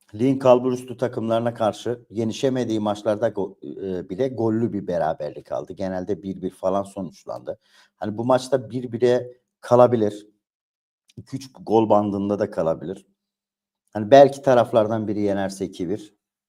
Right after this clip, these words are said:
E, tercihim karşılıklı gol var arkadaşlar. İki takımın da gol bulmasını, e, bekliyorum. Bir elli beşte oranı var değerli dostlar. Dileyen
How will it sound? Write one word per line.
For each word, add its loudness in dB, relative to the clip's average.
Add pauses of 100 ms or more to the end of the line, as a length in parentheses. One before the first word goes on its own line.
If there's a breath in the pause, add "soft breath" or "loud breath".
(400)
E, -8
tercihim 0
karşılıklı 0
gol 0
var 2
arkadaşlar. -4
İki -14
takımın -10
da -6
gol -4
bulmasını, -8 (460 soft breath)
e, -10 (520)
bekliyorum. 2 (2250 soft breath)
Bir 4
elli 2
beşte -6
oranı -4
var -12 (180 soft breath)
değerli -4
dostlar. -6
Dileyen -4